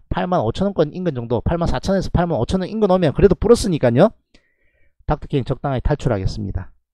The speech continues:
생각보다 여기서 한번 치고 가기를 기다렸는데요. 기대했는데 그것이, 아, 실패했습니다. 그러나 여기서 매수, 추가 매수해서 단가 적당하니까 팔만 사천 원 이상 가도 충분히 수익이거든요.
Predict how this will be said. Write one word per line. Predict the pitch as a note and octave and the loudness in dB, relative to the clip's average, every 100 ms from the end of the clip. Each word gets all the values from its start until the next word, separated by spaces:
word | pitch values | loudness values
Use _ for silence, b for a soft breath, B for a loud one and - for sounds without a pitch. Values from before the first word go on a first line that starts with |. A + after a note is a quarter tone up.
| _ | _
생각보다 | B2 D3 - C#3 G2+ F#2+ b b | -4 -2 -2 -2 -2 -4 b b
여기서 | B2+ E3 D#3+ B2 G#2+ | 4 4 6 2 0
한번 | A2+ A#2 A#2 | 0 -2 -2
치고 | - G3 F#3 | -6 -2 2
가기를 | E3+ F3+ F3 B2+ F#2+ - _ _ - | 2 2 2 0 -2 -10 _ _ -20
기다렸는데요. | - C#3+ E3+ D3 G#2+ G2 A2 D#3 - _ _ _ _ _ _ _ _ _ - - | -8 0 2 0 -2 -2 -2 -4 -12 _ _ _ _ _ _ _ _ _ -18 -2
기대했는데 | D3+ C#3 B2+ B2 - | 2 4 2 0 -4
그것이, | - C#3+ - G#2 - | 0 0 2 -6 -6
아, | F#2+ | -10
실패했습니다. | - E3+ D#3+ B2+ G2+ E2+ D#2+ G#2+ - _ _ _ _ _ | -10 -4 -2 -2 -6 -10 -8 -10 -14 _ _ _ _ _
그러나 | E3 D#3+ D3+ G#2+ | -2 2 2 2
여기서 | D3+ E3 C#3+ | 2 2 0
매수, | A2+ G#2+ - A2 - _ | 0 -2 -2 -8 -10 _
추가 | - - D3 B2 | -10 -2 0 2
매수해서 | A#2+ D#3+ D3+ C3+ | 0 -2 -2 -2
단가 | - D#3 C3+ | -2 -2 -4
적당하니까 | - - D#3 D#3+ - A#2+ | -6 -4 -4 -4 -4 -2
팔만 | - D#3+ D#3+ | 0 0 0
사천 | D3 - D#3 | 0 -4 -4
원 | |
이상 | D#3 C#3 | -4 -2
가도 | C#3 C3 G#2 b b b b b b b _ _ _ _ - | 0 0 0 b b b b b b b _ _ _ _ -14
충분히 | - A3+ G3+ | -6 -2 -2
수익이거든요. | - A#3+ F#3 C3 A2 G2+ G2+ D#3 | -2 -4 -4 -2 -2 -2 -2 -6